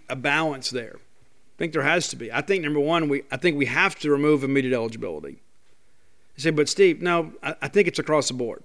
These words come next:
I think we're sending the wrong message." And number two, I think, you know, you've gotta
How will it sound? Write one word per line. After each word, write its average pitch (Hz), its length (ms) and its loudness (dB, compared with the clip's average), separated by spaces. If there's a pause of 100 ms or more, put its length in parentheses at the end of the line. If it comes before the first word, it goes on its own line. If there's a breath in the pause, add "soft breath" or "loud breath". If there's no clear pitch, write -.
I 131 80 -2
think 143 240 0
we're 143 120 4
sending 170 320 0
the 147 100 0
wrong 127 260 0
message." - 540 -6 (1400)
And 151 100 2
number 147 160 2
two, 196 220 4
I 135 60 0
think, 139 340 0
you 143 120 -6
know, 135 40 -2
you've 127 160 -2
gotta 147 320 0